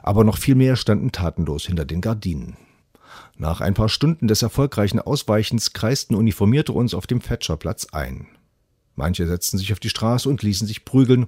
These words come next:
und verhaften. Ich rannte, versteckte mich mit ein paar anderen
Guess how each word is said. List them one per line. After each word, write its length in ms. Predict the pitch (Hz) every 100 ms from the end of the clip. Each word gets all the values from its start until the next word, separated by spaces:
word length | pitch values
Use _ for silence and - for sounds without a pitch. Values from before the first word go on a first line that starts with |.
| -
und 160 | - 98
verhaften. 680 | - 95 87 - - 69 73 _ _ _ -
Ich 180 | - 87
rannte, 300 | 101 147 143
versteckte 440 | 104 - 135 -
mich 160 | 107 101
mit 140 | 110
ein 100 | 104
paar 180 | 101 -
anderen 360 | 120 123 120